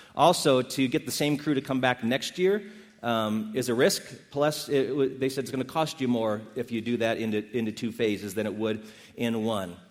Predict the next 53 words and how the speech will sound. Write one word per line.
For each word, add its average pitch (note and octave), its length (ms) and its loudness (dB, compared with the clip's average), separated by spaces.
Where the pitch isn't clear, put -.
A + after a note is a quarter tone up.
And B2+ 160 2
so C#3+ 340 6
our C#3 160 8
elders D#3+ 380 6
have D#3 100 2
made D3 220 6
a C3+ 40 6
determination C#3 880 2
a A2+ 60 -4
while B2 240 4
back C3+ 300 0
that B2+ 80 0
we B2 120 2
are A#2+ 60 4
not A#2+ 220 2
gonna B2+ 140 0
incur A#2+ 360 -2
further B2 400 -2
debt, B2 320 0
so - 160 -8
we're A#2 80 0
not A#2 180 0
taking C3 280 -4
a A2 40 0
loan C3 280 0
on D#3+ 140 0
it. D#3+ 120 -2
We A#2+ 140 2
will A2+ 160 0
wait A#2+ 180 0
until B2 360 -2
God, B2 320 4
through B2 140 -2
his A2+ 120 -2
people, C#3+ 480 -4
um, A2 240 -2
brings B2+ 260 2
those B2 300 0
funds A#2+ 420 0
in. B2 220 -2
So - 120 -4
what C#3+ 100 6
does C#3+ 100 4
that D3+ 160 6
mean? A#2+ 360 2
It C3 80 -4
means D#3+ 200 4
we're D3+ 100 6
still F3 220 8
moving E3 240 6
forward. C3+ 400 6
It C#3 80 -2
means D3+ 320 4